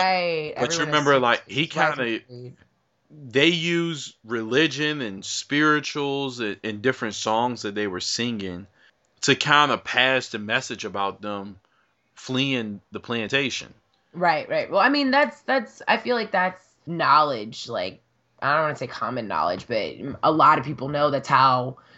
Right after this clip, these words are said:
Speaker 1: slaves communicated different things was through song. You could get things from one end of the plantation to the other end of the plantation like that without anybody outside of the people, well, you know, your fellow slaves knowing exactly what you're talking about unless you got a snitch, you know,
Speaker 2: Yeah,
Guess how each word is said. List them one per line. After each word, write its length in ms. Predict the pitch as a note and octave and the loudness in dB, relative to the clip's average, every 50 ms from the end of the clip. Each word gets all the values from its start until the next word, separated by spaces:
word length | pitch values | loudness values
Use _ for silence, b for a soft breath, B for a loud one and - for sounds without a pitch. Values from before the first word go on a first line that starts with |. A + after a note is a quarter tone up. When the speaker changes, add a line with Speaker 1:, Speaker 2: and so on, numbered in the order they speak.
| b b | b b
Speaker 1:
slaves 560 | - - - - E3+ E3 E3 E3 D#3+ C#3 B2+ | -20 -10 -2 0 2 4 4 4 2 -2 -4
communicated 1000 | - - D3+ D3 D3+ D#3 E3 F3 F3+ E3 - - D#3 C#3+ C3+ C#3 C3 C3+ C3 B2+ C3+ | -6 -6 -6 -4 -2 -2 0 0 0 0 0 0 0 0 0 2 0 0 -2 -2 0
different 400 | D#3 D#3 D3 D3+ C3 A2 B2 - | 0 0 2 2 0 -2 2 4
things 360 | F3+ G#3+ A3+ G#3+ F#3 D3+ C#3 | 6 6 6 6 4 0 -2
was 160 | D3 D3+ - - | -4 -4 -4 -4
through 160 | - C#3+ C3+ | -6 -8 -6
song. 480 | B2 - F3+ G#3+ B3 B3 F#3+ D#3+ D3 | 0 4 6 6 8 6 6 4 0
You 80 | D3+ D3+ | -6 -8
could 180 | - F3 D3+ C3+ | -8 -8 -8 -6
get 220 | F3+ F3+ - - | -6 -6 -6 -4
things 320 | G3 F3+ E3+ E3 D3 - | -4 -4 -4 -6 -8 -4
from 240 | - - D3+ D3+ D3 | -2 0 0 0 2
one 160 | D3+ D#3+ D#3 | 0 0 0
end 120 | D3+ F3 E3+ | 0 0 -2
of 100 | D#3 D#3 | -2 -2
the 80 | D3+ | -4
plantation 600 | C#3+ - E3 D3 C#3 C3+ - E3+ F3 - - D#3 | -4 -2 -4 -4 -4 -4 -6 -6 -6 -4 -4 -6
to 80 | C#3+ C#3+ | -6 -4
the 160 | C#3 C#3 - | -4 -4 0
other 240 | - D3+ E3+ F#3+ E3+ | 2 4 6 6 6
end 160 | C3+ C#3 D3 | 4 2 0
of 60 | C#3 | -2
the 80 | C#3 C#3+ | -4 -4
plantation 640 | - - C#3+ C#3+ C3+ C#3+ C#3+ C3+ - - C#3 B2+ C3 | -4 -4 -4 -2 -2 -4 -4 -2 -2 -2 -2 0 0
like 380 | C3+ B2 C3 B2+ B2+ C3 B2+ B2+ | 0 0 0 -2 -4 -6 -2 2
that 420 | C#3 D3 D#3 F3 E3+ D3 C3 - - | 6 8 8 8 8 6 4 2 -2
without 520 | C#3 D3 C#3 - - B2+ C#3 C3+ C#3+ C3+ - - | -6 -8 -8 -4 -2 -2 0 0 -2 -4 -4 -2
anybody 680 | D#3 F#3 A3 A3+ G3+ E3 E3+ D#3+ D#3 D#3 D3+ D3 C3 B B B B B B | -2 0 0 0 0 0 0 0 0 -2 -4 -6 -8 B B B B B B
outside 480 | - D#3+ E3 - - - F3+ E3 E3+ E3+ | -2 -2 -2 -2 2 4 4 4 4 2
of 60 | D3 | 0
the 60 | D#3 | -4
people, 760 | - - - F#3 F3+ - - D#3 D3 C#3+ C#3 C3+ C3+ C3 - _ _ - | -8 -8 -8 -8 -8 -6 -4 -2 -2 0 0 -2 -4 -6 -8 _ _ -6
well, 220 | C#3 C#3+ C#3 C#3+ | -2 0 0 0
you 120 | D3 D#3+ D#3 | 0 0 -2
know, 80 | D3+ | -2
your 180 | D3 C#3+ D3 C3+ | -2 -2 -2 0
fellow 260 | - C3 C3+ B2+ C3 | 2 2 2 2 0
slaves 520 | B2+ - D3+ D#3+ D#3+ D3+ C#3+ C#3 C3 B2+ | 0 2 2 4 4 4 2 0 -2 -4
knowing 420 | C#3 C#3+ D3 D3 D3 D3+ D3+ C#3+ C3+ | -4 -2 0 2 2 2 2 0 -2
exactly 400 | B2+ B2+ C3+ D3 C3 C3 D3+ C#3 | -4 0 2 2 2 2 0 -2
what 60 | A#2+ | -4
you're 80 | B2+ B2+ | -4 0
talking 220 | C#3 C#3+ D3+ D3 | 2 2 2 2
about 180 | C3 A#2 F2+ C#2 | 2 -2 -2 -2
unless 240 | G2+ A#2+ A#2+ - | -4 -4 -4 -4
you 60 | G#2+ F#2+ | -4 -2
got 120 | A2+ A2 | -2 -4
a 40 | A#2 | -4
snitch, 720 | - - - B2+ D3 C3+ - - - - - - - _ - | -6 -6 0 2 2 2 2 0 -6 -8 -8 -10 -12 _ -10
you 120 | - A2+ | -8 -4
know, 180 | G#2+ F#2 E2 G2 | -2 0 2 2
Speaker 2:
Yeah, 100 | C3 | 2